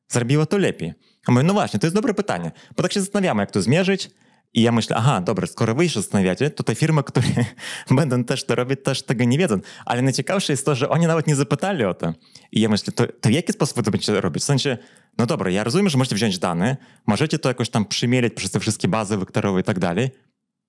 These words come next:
ale, <laughs> ale tak się, no w sensie, że tak się nie robi, no. Tak nie można optymalizować systemu, tym bardziej wdrażać na produkcję, kiedy my nie myślimy za dużo na temat metryki sukcesu.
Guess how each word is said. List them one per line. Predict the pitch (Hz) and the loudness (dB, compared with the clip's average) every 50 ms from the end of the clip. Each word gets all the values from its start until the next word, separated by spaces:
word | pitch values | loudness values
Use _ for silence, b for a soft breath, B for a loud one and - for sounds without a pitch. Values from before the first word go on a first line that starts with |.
| _ _ _ _ | _ _ _ _
ale, | - 95 92 98 107 113 - - - B B B B B B B B B B - - | -4 -2 0 0 0 -2 -2 -6 -6 B B B B B B B B B B -2 -2
<laughs> | - - - - - - - - - - - - - - - - | -2 -4 -8 -8 -8 -6 -6 -6 -6 -6 -8 -10 -12 -16 -10 -6
ale | - - - 131 120 107 - - | -4 0 2 2 2 2 2 0
tak | - 113 - | -2 -4 -4
się, | - - - - | -8 -4 -2 0
no | 120 110 | 0 0
w | |
sensie, | - 147 143 143 - 139 | 0 0 0 2 0 0
że | 123 127 | 0 -2
tak | 123 143 139 - | -4 -4 -6 -4
się | - - 143 | -2 0 2
nie | 160 214 | 2 2
robi, | 359 392 320 240 135 | 2 2 2 2 2
no. | 120 120 107 B B B B B B B B B - - - - - - _ _ _ _ _ _ - | 2 2 0 B B B B B B B B B -12 -10 -10 -12 -14 -14 _ _ _ _ _ _ -2
Tak | 131 127 - | -2 0 0
nie | 151 147 | 0 2
można | 147 196 233 226 196 190 | 2 2 2 2 2 0
optymalizować | 143 - - 135 131 127 123 117 117 135 123 117 - | -2 -2 -2 -2 0 0 0 0 0 0 0 -2 0
systemu, | - 120 - - - 147 139 117 101 | -2 -4 -2 0 -2 0 0 0 0
tym | - 117 104 | 0 0 0
bardziej | 101 123 120 107 - 113 110 | 0 0 0 0 -2 -2 0
wdrażać | 117 127 117 104 - - | 0 0 -2 -2 -2 -2
na | 110 101 | 0 0
produkcję, | - 110 107 92 147 151 - - 151 | 0 -2 0 0 -2 -2 -2 -4 -2
kiedy | - 139 120 120 117 | -2 0 0 0 2
my | 117 135 160 165 147 B B B B B B B - | 2 2 2 0 0 B B B B B B B 2
nie | 113 127 143 | 4 6 6
myślimy | 139 135 127 - - 135 170 196 190 165 | 6 4 2 2 0 2 4 4 4 4
za | 120 123 131 110 | 4 2 0 2
dużo | 101 139 160 170 143 139 135 | 2 2 2 4 2 2 2
na | 127 120 | 2 0
temat | - - 135 135 135 127 - | 0 0 0 0 0 0 0
metryki | 127 120 - 147 - - 131 | 0 0 0 -2 -2 -2 -2
sukcesu. | - - 160 - - - 214 190 - - | -2 -2 -4 -2 -2 -2 -2 -2 -2 -4